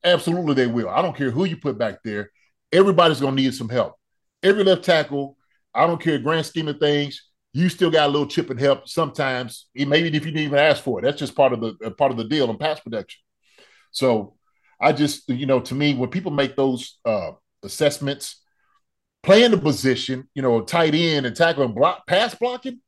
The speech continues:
you know the space. You know what you're actually going against. You know, you see these things. And so, you know, when you're, we're looking at who's coming, you know, as a pass rusher, you know, everything coming into order, right?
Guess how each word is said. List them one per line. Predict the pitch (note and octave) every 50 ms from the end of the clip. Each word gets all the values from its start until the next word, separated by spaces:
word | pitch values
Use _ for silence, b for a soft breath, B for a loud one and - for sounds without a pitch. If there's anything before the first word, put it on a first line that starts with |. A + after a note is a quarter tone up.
| _ _ _ _ _ _ _ _ _ _
you | - E3 B3+ C4
know | G#3 F3+ G3 G#3+ A3+ G#3+
the | F#3 D3+
space. | - - - G#2+ F2+ D#2+ - - -
You | F#3 A3
know | G#3 G3 G3+ A3+
what | G#3+ G3 - - -
you're | C#3+ C3+
actually | C3 B2 - - A#2
going | A2 B2+ B2+ A#2+ A2+ A2+ A2
against. | A2+ G#2 A2+ G#2+ F#2 - - -
You | E3+ G3
know, | F#3 E3+ F#3 G3+ G3+ F3+
you | E3 G3
see | A3 - - A3 B3+
these | A3 F#3 - -
things. | - G#2 F2+ F2 -
And | A#2 A#2+
so, | - E3 D#3 D3 C#3 C3+ - _ _ _ _ _ _ _ _ -
you | C#3 D#3+
know, | D#3 B2+
when | A#2+ B2+ C#3 C#3+
you're, | G#3 B3 G#3+
we're | D3 D3 G#3+
looking | G#3 B3 A#3 A3+ F#3+ D#3+
at | D3 C3+ C3+ - - _ _ _
who's | - A3 A#3+ -
coming, | - - G#3+ G3 F#3 E3 D3+ D3 D3 _
you | - G3
know, | F3 C#3+
as | C3+ -
a | -
pass | - - G#3 A3 A3+ - -
rusher, | B2 A#2 - - A#2 A2+ A2+ - _ _ _ _ _ _ _ _ _ _ _ _
you | C3+ C#3+
know, | D#3
everything | D#3+ G#3+ D4 D#4 - G#3+ E3+ D3+
coming | - - F3 D#3 C#3+ C3+
into | C3+ B2 - - B2
order, | B2 B2 B2 A2 E2 D#2+
right? | G2+ C3 F#3 A#3+ -